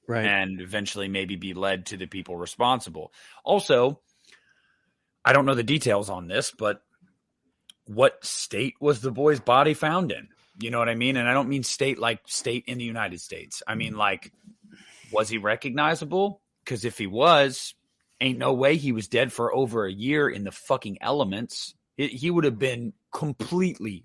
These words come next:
Speaker 2: unrec-, he would have been bone at that point. He would literally been bone, because you'd have a year plus of weather conditions and a body just decomposing out in the open like that, not to mention animals that would literally pick the meat off of the bone.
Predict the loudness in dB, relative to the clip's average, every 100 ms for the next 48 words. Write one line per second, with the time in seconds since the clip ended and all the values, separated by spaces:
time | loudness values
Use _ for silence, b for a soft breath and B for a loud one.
0 | -4 -2 -2 -4 -4 -6 -2 0 2 2
1 | -2 -2 -2 -4 -10 _ _ -20 -14 -6
2 | -2 -2 -2 -14 -20 -8 -6 0 2 2
3 | 4 4 4 2 0 -2 0 0 -2 -8
4 | -14 -6 -4 -4 -8 B B B -4 0
5 | 0 -2 -8 -6 -4 -2 -2 -2 2 2
6 | 2 -2 -2 -2 -2 -6 -10 -10 -10 -10
7 | -12 -14 -16 -16 -12 -4 0 2 0 -6
8 | -10 -12 -12 -10 -8 -4 -4 -4 -12 -4
9 | -2 -2 _ -16 -10 -4 -4 -4 -10 -10
10 | -10 -8 -8 -12 B B 2 2 2 -4
11 | -4 -6 -2 -2 -2 -4 -6 -6 -4 -2
12 | 0 0 -2 -6 -6 -6 -6 -4 -4 -6
13 | -8 -8 -8 -12 -14 -14 -12 -12